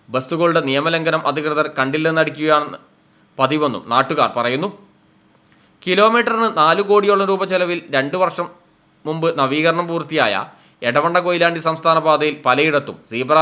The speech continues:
ലൈനും സുരക്ഷാ വരകളും മാഞ്ഞുപോയ നിലയിലാണ്. ഇത് പുനഃസ്ഥാപിക്കാനോ സുരക്ഷയൊരുക്കാനോ അധികൃതർ തയ്യാറാവുന്നില്ലെന്നും ആക്ഷേപമുണ്ട്. തിരുവമ്പാടി സേക്രഡ് ഹാർട്ട് യു പി സ്കൂൾ പരിസരത്ത് സീബ്ര ലൈൻ വേണമെന്ന ആവശ്യത്തിന് ഇനിയും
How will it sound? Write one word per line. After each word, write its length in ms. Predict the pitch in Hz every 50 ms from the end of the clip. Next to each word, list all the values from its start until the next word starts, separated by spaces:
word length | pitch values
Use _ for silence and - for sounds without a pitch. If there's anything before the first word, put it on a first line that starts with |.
| 160 156
ലൈനും 260 | 151 147 147 147 147 143 - _ _ _ _
സുരക്ഷാ 380 | - 127 123 139 135 - 170 160 160 156
വരകളും 360 | 160 156 151 147 143 139 135 135 - 120
മാഞ്ഞുപോയ 440 | 120 127 135 151 156 135 131 120 107 101
നിലയിലാണ്. 420 | 104 104 107 107 107 113 120 151 202 196 - _ _ _ _ _ - 139
ഇത് 100 | 139 - - 127
പുനഃസ്ഥാപിക്കാനോ 800 | 131 139 156 156 - 175 165 156 160 147 135 147 123 107 101 110 135 - _ _ _ _ _ _ -
സുരക്ഷയൊരുക്കാനോ 760 | 143 139 139 151 147 151 180 180 175 170 156 165 156 151 156 - 139
അധികൃതർ 320 | 139 151 151 165 156 156 - - - -
തയ്യാറാവുന്നില്ലെന്നും 760 | 131 127 143 151 156 160 160 156 160 156 151 143 139 127 104 - - _ _ _ - 113
ആക്ഷേപമുണ്ട്. 480 | 117 - 143 127 117 113 117 131 127 107 - - - _ _ _ _ _ _ _ _ -
തിരുവമ്പാടി 420 | 127 131 147 147 143 151 156 156 151 151
സേക്രഡ് 280 | - - - - 143 147
ഹാർട്ട് 160 | 160 165 165 160
യു 60 | 165 160 156
പി 40 | 160 -
സ്കൂൾ 160 | - 165 160 143 160
പരിസരത്ത് 420 | 151 139 135 151 139 - - 101 107 - - -
സീബ്ര 240 | 127 123 127 143 151 160 160 160
ലൈൻ 120 | 160 160 160 160
വേണമെന്ന 380 | 160 156 160 156 156 156 156 151
ആവശ്യത്തിന് 400 | 139 139 156 147 139 143 143 - - 131
ഇനിയും 220 | 131 143 143 117